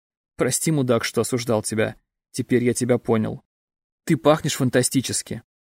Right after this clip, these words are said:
Она поднимает голову и смотрит на меня светлыми озорными глазами.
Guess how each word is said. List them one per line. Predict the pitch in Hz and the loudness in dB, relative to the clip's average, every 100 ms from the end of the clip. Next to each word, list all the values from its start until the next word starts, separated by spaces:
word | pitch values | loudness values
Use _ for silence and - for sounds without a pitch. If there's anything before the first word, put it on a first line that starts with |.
| _ | _
Она | 131 180 | 0 2
поднимает | - 127 135 131 127 | 2 0 2 2 2
голову | 139 196 165 131 | 4 6 6 2
и | |
смотрит | 120 139 131 117 | 2 0 -2 -2
на | 127 | 0
меня | 123 139 143 | 0 0 0
светлыми | 127 127 120 123 | 2 2 2 0
озорными | 117 120 123 123 120 | 2 0 0 2 2
глазами. | 123 127 120 110 113 | 2 2 2 0 -4